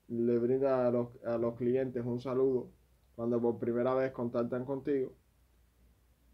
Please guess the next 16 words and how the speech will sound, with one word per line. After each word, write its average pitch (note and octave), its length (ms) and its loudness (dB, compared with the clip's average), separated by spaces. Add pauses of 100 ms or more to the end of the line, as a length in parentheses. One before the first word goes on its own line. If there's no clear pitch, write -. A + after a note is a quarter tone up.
(560)
y C#3+ 220 2
le B2+ 180 4
da A#2+ 180 2
la C3+ 80 4
idea C3+ 380 4
al A#2 260 -4
usuario C#3 560 -2 (500)
de B2 180 0
que A#2+ 120 0
se A#2+ 100 -2
le A2+ 80 2
está B2+ 180 -2
atendiendo C#3+ 560 0
en B2 120 -2
tiempo B2 320 -2
real. F#2 340 -8